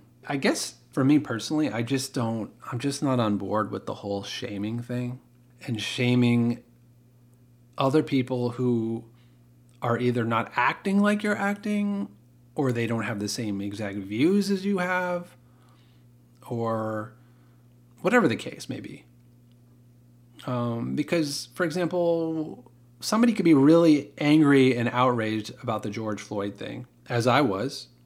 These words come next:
but I wasn't posting anything about it on Facebook for the first few days, and I've explained my reasons why. Now, to some of my more vocal activist friends, they might look at me and think, "Oh,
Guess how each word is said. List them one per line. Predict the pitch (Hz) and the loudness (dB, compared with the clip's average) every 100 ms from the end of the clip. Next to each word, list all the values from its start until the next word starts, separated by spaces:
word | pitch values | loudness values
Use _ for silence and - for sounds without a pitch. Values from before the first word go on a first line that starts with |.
| _ _ _ _ _ _ - | _ _ _ _ _ _ 2
but | 143 | 4
I | |
wasn't | 147 156 156 | 6 4 2
posting | 165 170 165 | 0 -2 0
anything | 139 123 135 | 0 0 -2
about | 123 117 117 | 0 2 4
it | 120 - | 2 -2
on | - 120 | -6 -2
Facebook | 185 233 - - | -2 -4 -8 -12
for | - | -10
the | 104 | -10
first | 107 104 - | -8 -10 -10
few | - | -14
days, | - 104 - - | -12 -14 -16 -6
and | 120 | -4
I've | 110 | -4
explained | 101 - 120 113 | -8 -6 -4 -2
my | |
reasons | 101 98 98 104 - | -4 -4 -8 -12 -8
why. | 185 135 131 _ _ | -8 -8 -18 _ _
Now, | - 139 135 127 - _ _ _ _ _ - - _ _ _ _ _ _ - | 0 2 4 2 -4 _ _ _ _ _ -20 -20 _ _ _ _ _ _ -4
to | 156 | -2
some | - 139 139 | 0 4 4
of | 123 | 4
my | 127 | 4
more | 120 120 117 | 4 6 4
vocal | 113 123 120 117 | 4 0 2 4
activist | 110 117 120 104 - | 4 4 -4 -6 -4
friends, | 156 165 110 104 | 0 2 0 -2
they | 113 | -2
might | 113 101 | 0 0
look | 107 110 | -4 -6
at | 107 | -6
me | 104 104 | -2 -2
and | 101 | -4
think, | 107 107 - | -6 -10 -8
"Oh, | 165 165 101 - | -6 -4 -6 -8